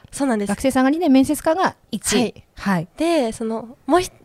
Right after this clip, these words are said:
Speaker 1: 一人の学生の方は、
Speaker 2: うん。
Speaker 1: その、じ-、自分自身の興味に沿ったニュースをお話しされてたんですけれども、
Speaker 2: うん。
Speaker 1: 私は、その、朝日新聞デジタルの、あの、マイキーワードの部分で、その会社のニュースをチェックしていて、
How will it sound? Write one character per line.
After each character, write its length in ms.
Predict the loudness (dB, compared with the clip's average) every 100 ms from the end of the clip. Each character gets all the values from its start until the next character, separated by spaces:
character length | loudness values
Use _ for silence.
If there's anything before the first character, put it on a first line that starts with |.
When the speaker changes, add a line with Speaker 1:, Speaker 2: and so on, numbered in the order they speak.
| _ -18
Speaker 1:
一 220 | -2 0
人 140 | 2
の 80 | 0
学 240 | 0 2 2
生 120 | 2
の 120 | 0
方 300 | -6 -2 2
は、 160 | 2 2
Speaker 2:
う 20 |
ん。 20 |
Speaker 1:
そ 100 | 0
の、 140 | -6 -4
じ-、 200 | -4 -4
自 140 | -6
分 160 | -4 -2
自 240 | -2 -2
身 40 |
の 80 | -4
興 220 | 0 0
味 120 | 0 -2
に 80 |
沿 180 | -4 -6
っ 20 |
た 380 | -8 0 2 2 -4 -12 -2
ニ 100 | 0
ュ 40 |
ー 40 | 0
ス 160 | 0
を 140 | 0 0
お 40 |
話 420 | -2 -6 -6 -8
し 0 |
さ 120 | -6 -4
れ 120 | -2
て 100 | 2
た 120 | 4
ん 100 | 4
で 60 | 2
す 100 | -4
け 120 | -8
れ 80 | -6
ど 100 | -4
も、 60 |
Speaker 2:
う 20 |
ん。 20 | -4
Speaker 1:
私 300 | -4 -4 2
は、 280 | 4 4 0 -14 -20 _
そ 160 | -8
の、 260 | -6 -6 -6 -8
朝 200 | -4 -4
日 60 |
新 260 | -2 0 0
聞 160 | 0 0
デ 120 | -2
ジ 100 | -2
タ 140 | -4
ル 100 | -2
の、 400 | 0 2 2 0 -8 _ _
あ 80 | -6
の、 100 | -2
マ 160 | 0
イ 80 | 0
キ 220 | -2 0
ー 40 | 4
ワ 120 | 4
ー 20 |
ド 80 | 2
の 120 | -4
部 140 | -6 -4
分 180 | -6
で、 80 | -6
そ 140 | -6 -4
の 100 | -2
会 220 | 0 0
社 140 | 0
の 100 | 0
ニ 140 | 2 2
ュ 40 |
ー 40 | 2
ス 160 | -2
を 300 | -2 0 -2 -4
チ 80 | -8
ェ 40 |
ッ 20 | -8
ク 100 | -6
し 20 |
て 40 |
い 40 |
て、 40 | -6